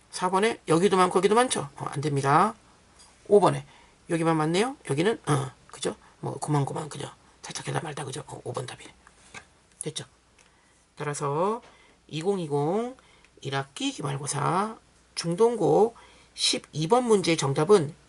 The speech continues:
디귿이 맞고요. 십삼 번 문제의 정답은 오 번이 맞습니다.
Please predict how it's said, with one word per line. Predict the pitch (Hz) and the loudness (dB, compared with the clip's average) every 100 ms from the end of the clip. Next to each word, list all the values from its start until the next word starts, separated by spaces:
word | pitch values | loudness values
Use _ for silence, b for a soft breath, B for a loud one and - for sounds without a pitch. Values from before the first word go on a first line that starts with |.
| _ | _
디귿이 | - 180 214 | -4 0 0
맞고요. | 165 139 135 131 160 311 - B B B B _ - | -2 -4 0 4 4 4 -2 B B B B _ -10
십삼 | - - - 277 | -8 -4 -4 2
번 | 277 | 2
문제의 | 226 175 160 | 2 0 0
정답은 | 143 151 202 175 - B B _ | 2 2 4 2 -2 B B _
오 | 127 139 | 0 2
번이 | 139 160 | 4 2
맞습니다. | 240 151 - 127 131 131 135 214 | 0 -2 -2 -4 -6 -6 -4 -4